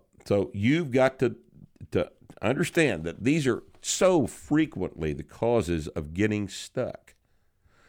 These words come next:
that if you don't ask those first three questions, you're just not,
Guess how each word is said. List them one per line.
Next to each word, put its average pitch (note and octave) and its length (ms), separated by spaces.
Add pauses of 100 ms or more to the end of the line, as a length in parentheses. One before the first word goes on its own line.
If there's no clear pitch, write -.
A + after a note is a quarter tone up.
(340)
that G2 200
if G2 160
you A#2+ 120
don't D3 240
ask D3 240
those A2+ 160
first A#2 280
three F#2+ 160
questions, F2+ 640 (340)
you're F#2+ 180
just G#2+ 540
not, F2 400